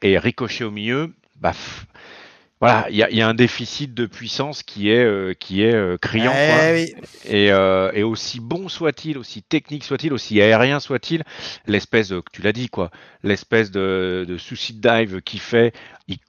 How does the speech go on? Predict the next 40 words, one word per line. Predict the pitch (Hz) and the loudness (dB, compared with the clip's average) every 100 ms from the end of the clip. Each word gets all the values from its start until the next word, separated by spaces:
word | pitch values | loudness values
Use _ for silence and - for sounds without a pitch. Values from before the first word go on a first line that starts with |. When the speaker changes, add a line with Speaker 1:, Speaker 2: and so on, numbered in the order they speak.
| - | -12
Speaker 1:
enfin, | - 101 80 | -4 -2 -4
faut | - | -2
quand | 101 | -4
même | 95 | -2
se | - | -6
rendre | 101 101 | -6 -8
compte | 110 | -8
du | 120 | -8
truc, | - 175 | -6 -6
quoi. | - 101 | 0 0
Il | - 98 | 0 -8
court, | - 175 131 - - - | -4 -2 -2 -4 -16 -14
il | - | -6
court | 160 143 | -6 -6
sur | - | -2
le | 107 | 2
ring, | 107 151 196 151 _ _ _ | 4 2 0 -6 _ _ _
il | 104 | -6
saute | - 175 170 | -2 -2 -2
sur | 135 | 2
la | 120 | 2
troisième | - 113 110 | 2 -2 0
corde | 160 196 208 | 2 2 2
et | |
il | 98 | -6
ne | 98 | -4
s'arrête | - 120 139 | 0 2 4
pas, | 196 156 | 4 4
hein. | 151 - _ | 2 -10 _
C'est-à-dire | - - | -4 -4
qu'il | 190 | -4
continue | - 156 160 147 | -12 -12 -6 -4
à | |
courir | 131 131 139 135 | -2 0 0 2
et | 95 | 0
il | 92 110 | 0 -2
enchaîne | 131 - 151 113 85 | -4 0 0 0 -8
sur | 107 - | -14 -14
son, | - 113 101 | -14 -8 -4
euh, | 92 92 90 87 | 0 0 0 -2